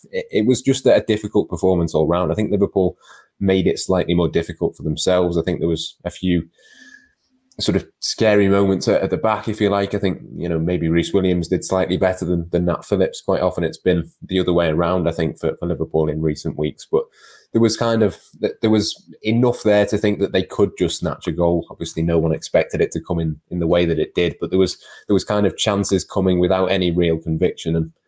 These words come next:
that, as I say, has, has just been the story of, of Liverpool's season in front of goal, particularly, I think. So it wasn't, it wasn't a perfect performance by any stretch. It, it certainly wasn't the worst that they've played this season. I think there was certainly very positive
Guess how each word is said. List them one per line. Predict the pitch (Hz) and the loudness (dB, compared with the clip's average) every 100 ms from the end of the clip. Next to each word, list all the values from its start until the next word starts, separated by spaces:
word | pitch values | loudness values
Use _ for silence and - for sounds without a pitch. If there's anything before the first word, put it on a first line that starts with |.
| _ _ | _ _
that, | - - | -4 -2
as | 87 | -2
I | |
say, | 80 - 87 | -2 0 2
has, | 87 | 0
has | - 95 | 0 -2
just | - 98 - | 0 -4 0
been | 95 95 | 0 2
the | 95 | 0
story | - 101 92 90 | 2 2 4 2
of, | 87 - | 0 -4
of | 82 | -6
Liverpool's | 90 87 85 80 - | -4 -2 -2 -2 0
season | 92 90 82 78 - | -2 0 -2 -2 -4
in | 85 82 | -4 -2
front | - 85 | -4 -6
of | 71 | -4
goal, | 78 82 82 80 _ | -2 2 0 -2 _
particularly, | - - 90 - 85 | -12 -6 -6 -2 -2
I | 78 | -2
think. | 78 78 | -2 -4
So | - 87 - - - - | -2 -2 -2 -10 -12 -2
it | 120 | 0
wasn't, | 127 113 107 - - - - - | 2 2 0 -4 -18 -14 -14 -2
it | 104 | 0
wasn't | 104 101 87 | 2 0 -2
a | |
perfect | - 92 87 - | -2 -2 -2 -2
performance | - 92 95 92 - | -2 0 2 2 0
by | 87 | 0
any | 85 | 0
stretch. | 82 92 85 - | 0 -2 0 0
It, | 69 | -2
it | 85 - | -4 -8
certainly | - 92 73 | -2 0 0
wasn't | 76 78 | -2 -2
the | 76 | -2
worst | 80 85 82 | 0 0 0
that | - 62 | -4 -2
they've | 76 | -2
played | - 78 76 | 0 -2 -2
this | - - | -6 -4
season. | 71 80 78 | -2 -2 -2
I | |
think | 78 85 | -2 -2
there | 76 | -2
was | 80 - _ _ - | -4 -6 _ _ -4
certainly | - - 87 | -2 0 0
very | 80 85 80 | 2 2 2
positive | - 98 92 85 87 | 0 -2 -2 -2 -4